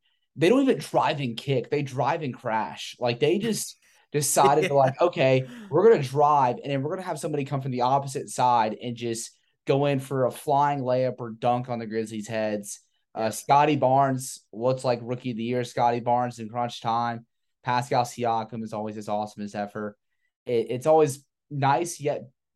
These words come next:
Speaker 1: bittersweet to see a former Memphis Tiger, Precious Achiuwa, do well, even at,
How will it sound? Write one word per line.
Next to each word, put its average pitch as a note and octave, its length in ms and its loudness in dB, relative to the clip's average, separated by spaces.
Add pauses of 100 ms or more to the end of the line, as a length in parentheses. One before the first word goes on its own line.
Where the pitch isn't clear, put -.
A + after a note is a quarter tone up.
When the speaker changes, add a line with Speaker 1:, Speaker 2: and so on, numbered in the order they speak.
Speaker 1:
bittersweet C#3+ 600 -2
to C3 80 -12
see C3 200 -6
a A#2 60 -6
former B2+ 320 -6
Memphis A#2 320 -10
Tiger, A#2 560 -4 (200)
Precious A#2+ 360 -6
Achiuwa, A2+ 520 -4
do A#2 160 -6
well, A#2 440 0 (600)
even A#2 720 -4
at, A2 220 -6